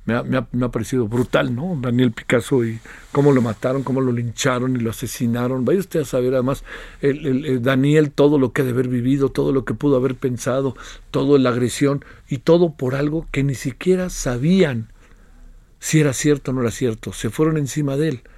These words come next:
Y eso me parece que lo único que nos deja es un momento verdaderamente de dolor, triste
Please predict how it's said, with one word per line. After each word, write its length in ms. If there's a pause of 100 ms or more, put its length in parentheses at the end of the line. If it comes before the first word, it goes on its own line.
(200)
Y 160
eso 240
me 140
parece 400
que 240 (560)
lo 160
único 260
que 120
nos 160
deja 240
es 200
un 260
momento 520
verdaderamente 720
de 160
dolor, 400
triste 560